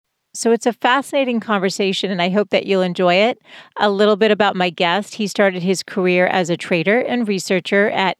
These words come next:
Jane Street Capital, which is one of the largest market-making firms in the world, and he currently runs the consulting firm Esalen Research, where he helps clients integrate modern decision-making approaches in their business.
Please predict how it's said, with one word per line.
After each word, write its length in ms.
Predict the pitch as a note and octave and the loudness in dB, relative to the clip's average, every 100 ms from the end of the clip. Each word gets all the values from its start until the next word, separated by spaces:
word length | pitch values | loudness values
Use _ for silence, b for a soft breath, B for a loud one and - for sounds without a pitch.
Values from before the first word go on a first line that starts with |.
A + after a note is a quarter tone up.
| G#3 | -10
Jane 380 | E3 F3+ E3 F#3+ | -2 -2 0 -4
Street 340 | - A#3+ B3 | -4 -4 -4
Capital, 600 | - F#3 E3+ F3+ G3+ C4 - _ _ _ | -2 -2 0 2 2 0 -4 _ _ _
which 180 | G#3+ - | -4 -2
is 100 | F#3 | 0
one 140 | G#3 | 0
of 80 | G3 | 2
the 100 | F#3+ | 0
largest 420 | F#3 F3+ F3+ A3 | 2 0 0 -2
market-making 760 | A3+ F3+ F3 G#3+ A3 G3+ - A3+ | 0 -2 0 -2 -2 -4 -2 -4
firms 340 | - F#3+ F3 | 0 0 0
in 80 | G#3+ | 0
the 80 | B3 | 0
world, 560 | G3+ D3+ C3 C3+ G#3 - B B _ | 2 4 2 0 -4 -10 B B _
and 220 | A3 A#3 | 0 2
he 140 | G#3+ A#3 | 0 -4
currently 440 | A#3 A#3 B3+ C#4 | 0 -2 0 -2
runs 380 | A#3 F#3 E3+ F3 | 2 2 2 -2
the 80 | G#3 | -4
consulting 580 | G#3 G3 F#3 E3 G3 | -2 -2 0 0 -2
firm 440 | F#3+ - E3+ D#3 F3 - - | -2 0 2 2 -2 -10 -4
Esalen 560 | G#3+ - B3 A#3+ A#3+ F3+ | -2 0 0 2 2 0
Research, 680 | F#3 E3+ F3+ D#3 - - B B B | 0 0 0 0 -2 -10 B B B
where 260 | A3+ A#3 A#3 | 0 2 2
he 180 | A3 A#3+ | 0 0
helps 300 | B3 A#3+ - | 0 -2 -2
clients 420 | B3 A3+ A3+ A3 | 0 2 0 -2
integrate 540 | - G3+ G#3 G3+ F#3+ | -4 -4 0 0 0
modern 440 | G3+ F3 F3 G3+ A3 | 0 2 2 2 2
decision-making 760 | A3+ - G#3+ G#3+ G#3+ G#3 A#3 | 0 0 -2 0 0 0 0
approaches 680 | A#3 - G#3+ F3 F3 D3 - - _ | -2 2 0 2 -2 -2 -6 -18 _
in 220 | G3 F3 | -4 0
their 160 | E3+ E3 | 0 0
business. 680 | - D3+ - - - - | -2 -6 -8 -12 -12 -16